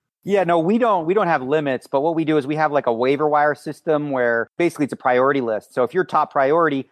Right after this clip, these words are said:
like, you, some, some, sometimes you wanna hold on to that and wait for a player that you really, really want, because once you make that pick, you go to the bottom again. So you're at, like, number twenty. So yeah, you can be as active as you want.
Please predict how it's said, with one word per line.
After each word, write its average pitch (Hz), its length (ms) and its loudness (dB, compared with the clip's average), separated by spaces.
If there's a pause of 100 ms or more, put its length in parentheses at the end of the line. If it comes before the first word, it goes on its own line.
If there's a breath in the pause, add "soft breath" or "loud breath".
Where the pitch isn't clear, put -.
(160)
like, 147 100 -4
you, 165 180 -6
some, 185 200 -2
some, 196 140 -2
sometimes 175 300 -2
you 156 60 -2
wanna 147 140 2
hold 139 260 0
on 143 160 2
to 147 60 -2
that 113 240 2
and 117 80 -8
wait 131 200 -2
for 127 100 0
a 117 40 -2
player 127 220 0
that 120 160 -2
you 120 60 -8
really, 123 140 -2
really 117 180 -4
want, 156 280 0
because 120 380 -2 (300)
once 156 280 0
you 151 60 -2
make 143 240 0
that 135 240 -2
pick, 190 300 0
you 147 80 -8
go 151 160 2
to 143 40 -2
the 135 80 -2
bottom 127 380 0
again. 90 320 -10
So - 140 -10
you're 123 160 0
at, 120 120 -4
like, 117 240 -2
number 117 280 0
twenty. 113 400 -4 (120)
So - 160 0
yeah, 160 220 2
you 170 140 -2
can 220 120 -2
be 180 120 2
as 143 160 0
active 135 340 0
as 127 140 0
you 127 100 -2
want. 120 320 0